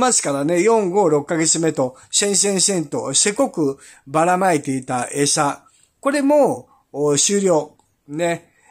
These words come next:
えー、もう撤廃です。強烈回収モードに入りました。で、これね、楽天モバイルへ初めてのお申し込みで三千円相当分ポイント還元。ね。これもね、えー、撤廃になります。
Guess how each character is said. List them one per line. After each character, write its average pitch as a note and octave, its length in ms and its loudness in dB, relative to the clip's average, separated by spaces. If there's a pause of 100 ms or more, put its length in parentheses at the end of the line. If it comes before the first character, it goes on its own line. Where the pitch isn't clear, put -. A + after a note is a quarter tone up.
え D3+ 220 0
ー、 - 20 2
も E3 140 2
う - 20 -2
撤 D3+ 320 -2
廃 D#3+ 160 2
で C#3+ 120 0
す。 - 380 -4 (160)
強 G3 160 2
烈 G3 300 0
回 F3 160 0
収 E3 180 -2
モ D#3+ 160 0
ー C3+ 40 -4
ド B2+ 100 -4
に B2 280 -10 (300)
入 D#3+ 200 -2
り D3 40 -2
ま C#3+ 100 -2
し - 120 -2
た。 - 160 -12 (580)
で、 G3 380 0 (280)
こ C4 120 2
れ C4 80 2
ね、 C4 320 0 (360)
楽 A3+ 220 0
天 C#4 160 0
モ C#4 80 2
バ C#4 160 4
イ A3+ 60 4
ル E3 120 0
へ F3 140 2
初 G3 320 0
め E4 140 0
て C#4+ 100 0
の C4 120 2
お - 20 0
申 A#3+ 180 2
し - 120 -2
込 A#3+ 40 0
み A#3+ 140 -2
で B3+ 240 4
三 G3 240 0
千 G#3+ 100 2
円 G3+ 80 0
相 G3+ 160 0
当 F#3+ 80 -4
分 F3+ 180 -2
ポ F3+ 140 0
イ F3 40 0
ン D#3+ 40 -8
ト E3+ 100 -4
還 E3 200 0
元。 B2+ 340 -6
ね。 D#3+ 260 -6 (260)
こ B3+ 100 -4
れ C#4 80 -2
も C4 120 2
ね、 A#3 220 0
え C#3+ 140 0
ー、 C#3+ 80 -2
撤 D3+ 220 -2
廃 F3+ 140 0
に E3 60 0
な D#3 80 0
り D3+ 80 0
ま C#3+ 140 0
す。 - 240 -10